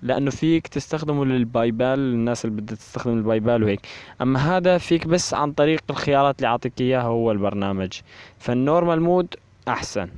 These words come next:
طبعا المعنى نورمال مود وهو هيرو مود، طبعا البرنامج رح يحط لك هيرو مود إنه على أساس إنه يعني الو-، الوضع الخارق أو الوضع البطل أو هيك. طبعا هذا لفائدته للبرنامج. أنت اختار النورمال مود. done.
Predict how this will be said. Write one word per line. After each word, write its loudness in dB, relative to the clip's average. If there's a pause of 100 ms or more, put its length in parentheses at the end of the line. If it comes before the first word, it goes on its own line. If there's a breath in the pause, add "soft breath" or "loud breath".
(280)
طبعا 0
المعنى 2
نورمال 0
مود -2
وهو 0
هيرو 0
مود، -2 (560 loud breath)
طبعا 0
البرنامج 0
رح -8
يحط -6
لك 0 (220)
هيرو -2
مود -2
إنه 0
على -4
أساس -6
إنه 0
يعني -2 (300)
الو-، -4 (100)
الوضع 0
الخارق 0
أو 0
الوضع -2
البطل -2
أو 0
هيك. -2 (440 loud breath)
طبعا 0
هذا 0
لفائدته 0
للبرنامج. -2
أنت -2
اختار 0
النورمال 0
مود. -2 (380)
done. -2